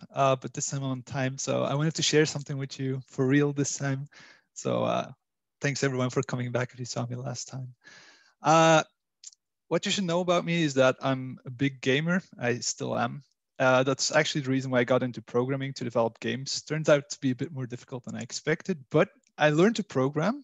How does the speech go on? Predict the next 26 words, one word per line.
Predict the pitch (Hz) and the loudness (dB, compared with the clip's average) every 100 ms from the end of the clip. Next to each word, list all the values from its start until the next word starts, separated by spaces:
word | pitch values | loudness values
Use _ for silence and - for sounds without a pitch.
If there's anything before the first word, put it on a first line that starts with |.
| - | -8
in | 147 | -6
the | 139 120 | 0 0
end. | 120 185 - _ - | 0 -4 -10 _ -10
So, | 147 139 143 - _ _ | -2 0 -2 -4 _ _
uh, | 139 127 127 127 | -2 2 2 0
recently | 190 - 170 185 143 | -2 -4 -4 0 0
I've | 135 - | -4 -8
decided | 135 - 151 143 - | -12 -2 -2 -2 -8
to | 131 127 123 _ - | -10 -10 -10 _ -4
build | 147 147 | -2 -2
my | 135 131 131 | -2 -2 -2
own | 131 | -6
kind | 131 123 | -10 -10
of | 120 | -12
little | - 131 | -14 -16
games. | 131 127 127 - | -10 -10 -10 -14
So | - 127 131 - - _ | -12 -14 -14 -20 -20 _
what | 143 143 | -4 0
I've | 135 131 | 0 -2
been | 135 135 | -8 0
working | 151 - 147 | 0 -2 -10
on | 139 | -8
is | 131 - | -8 -8
kinda | 143 135 131 - - 117 131 | -8 -4 0 0 -2 -18 -2
this | 196 - | -2 0
one. | 247 302 | -2 -4